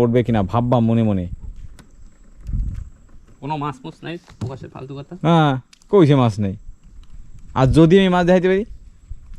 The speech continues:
Speaker 2: তার ইনি মাছ ছাড়া।
Speaker 1: না, যদি আমি মাছ দেখাইতে পারি। দেখ তুই, এখনই মাছ না উঠছে,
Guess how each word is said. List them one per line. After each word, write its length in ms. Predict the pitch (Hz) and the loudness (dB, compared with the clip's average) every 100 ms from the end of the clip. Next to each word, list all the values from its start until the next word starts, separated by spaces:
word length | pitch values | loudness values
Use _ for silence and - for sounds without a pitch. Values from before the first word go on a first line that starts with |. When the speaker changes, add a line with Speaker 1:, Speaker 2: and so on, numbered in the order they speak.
| - - | -14 -12
Speaker 2:
তার 120 | 143 143 | -12 -10
ইনি 160 | 147 147 | -10 -12
মাছ 100 | 139 | -12
ছাড়া। 200 | - 123 110 - | -12 -12 -10 -2
Speaker 1:
না, 80 | 120 120 117 | 2 4 6
যদি 180 | 156 151 | 8 8
আমি 100 | 165 165 | 6 4
মাছ 160 | 151 165 135 | 2 2 4
দেখাইতে 280 | 143 156 160 | 2 4 4
পারি। 160 | 160 160 - - 143 - - - - - - 277 - - - - - - - - - - - - - - - - - - - - - - - - - - - - - - - - - - - - - - - - - - - 101 92 | 2 0 -4 -4 -4 -6 -20 -20 -20 -8 0 0 0 -8 -6 -6 -8 -20 -20 -20 -20 -20 -20 -20 -20 -20 -20 -20 -20 -20 -20 -18 -20 -20 -20 -20 -20 -20 -20 -20 -20 -20 -20 -20 -18 -16 -14 -16 -16 -18 -20 -20 -20 -20 -10 -2 0
দেখ 140 | 87 - | 0 -4
তুই, 120 | 82 95 | -6 0
এখনই 240 | 110 127 113 110 | 2 2 2 0
মাছ 180 | 139 131 139 | -2 -4 -2
না 60 | 139 | 0
উঠছে, 220 | 139 - | -2 -4